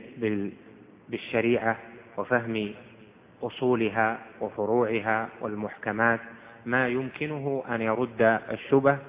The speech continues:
أو يرد الإشكالات إلى ما أحكم من أدلة هذه الشريعة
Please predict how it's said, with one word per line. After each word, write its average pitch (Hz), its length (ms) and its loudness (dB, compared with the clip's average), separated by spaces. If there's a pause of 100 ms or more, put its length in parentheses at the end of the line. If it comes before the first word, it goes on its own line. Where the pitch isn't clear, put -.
(100)
أو 120 120 6
يرد 120 300 4
الإشكالات 113 680 4 (420)
إلى 110 400 2 (460)
ما 110 280 2
أحكم 107 520 -4 (420)
من 110 360 0 (720)
أدلة 113 760 2 (840)
هذه 110 420 0
الشريعة 101 580 -2